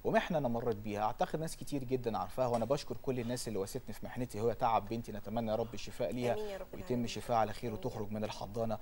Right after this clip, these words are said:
Speaker 1: بخير يا رب العالمين. وربنا يا رب كده ما تشوفوا أي حد تعبان، خاصة لما يكون عزيز عندكم. هذه التجربة بينتني ناس كتير جدًا، جدًا، جدًا فعلًا كانت صحابي، وللأسف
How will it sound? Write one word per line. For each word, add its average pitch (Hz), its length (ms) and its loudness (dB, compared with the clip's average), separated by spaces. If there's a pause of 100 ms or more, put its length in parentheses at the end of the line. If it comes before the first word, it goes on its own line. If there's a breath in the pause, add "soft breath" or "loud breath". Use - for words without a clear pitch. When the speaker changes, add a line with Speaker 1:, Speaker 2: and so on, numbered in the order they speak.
(260 loud breath)
Speaker 1:
بخير 110 320 0
يا 110 80 6
رب 110 200 2
العالمين. 107 560 0 (380 loud breath)
وربنا 113 400 0
يا 110 60 6
رب 117 220 2
كده 110 260 0
ما 107 140 -2
تشوفوا - 540 -2
أي 139 220 -2
حد 117 300 -2
تعبان، 101 440 0
خاصة - 380 -6
لما 104 200 -6
يكون 107 280 -4
عزيز 95 380 -4
عندكم. 90 420 -8 (420 loud breath)
هذه 135 180 2
التجربة 170 420 0
بينتني 139 440 -2
ناس 151 200 -6
كتير 139 440 -4
جدًا، 120 300 -4
جدًا، 113 340 -2
جدًا 101 420 -2
فعلًا 104 460 6 (420)
كانت 110 280 2
صحابي، 95 520 4 (160)
وللأسف - 600 -2